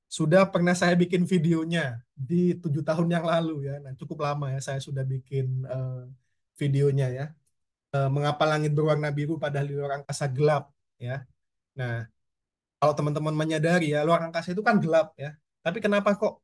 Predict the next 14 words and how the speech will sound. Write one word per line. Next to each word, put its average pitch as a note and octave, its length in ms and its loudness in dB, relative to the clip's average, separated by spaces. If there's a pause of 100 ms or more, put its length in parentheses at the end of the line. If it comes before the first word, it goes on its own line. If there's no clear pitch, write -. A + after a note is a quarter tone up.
(140)
langit E3+ 360 0
itu G#3 120 0
berwarna D3 400 0
biru? C#3 320 -2
Nah, C3 80 -6
ini D#3 80 -8
sudah C#3 240 -6
saya C3+ 200 -6
jawab, C#3 280 -6
ya, D3 200 -8
tujuh C3+ 280 -4
tahun C#3 320 -4
yang C3+ 80 -6
lalu. C3+ 160 -6